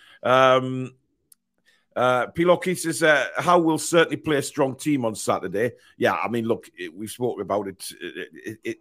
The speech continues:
He wants to do well in every competition. He's come out and said that. So if he plays a really weak side,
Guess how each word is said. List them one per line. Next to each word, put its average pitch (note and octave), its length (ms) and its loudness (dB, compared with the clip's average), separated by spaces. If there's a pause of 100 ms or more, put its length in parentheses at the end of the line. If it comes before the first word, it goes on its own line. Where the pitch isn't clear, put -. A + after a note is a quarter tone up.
(120)
He B2 80 -4
wants C3 340 0
to C3+ 140 -8
do B2 160 -4
well A#2 260 2
in A#2 160 -4
every A2+ 300 -2
competition. A2+ 580 -6
He's G#2 120 -10
come B2 180 -4
out A2+ 100 0
and G2+ 100 -14
said - 280 2
that. E2+ 200 -4 (320)
So A#2 280 -2
if A2+ 160 -6
he A2+ 80 -6
plays D#3 320 0
a B2+ 60 2
really C3 280 0
weak B2+ 260 -2
side, G#2+ 480 2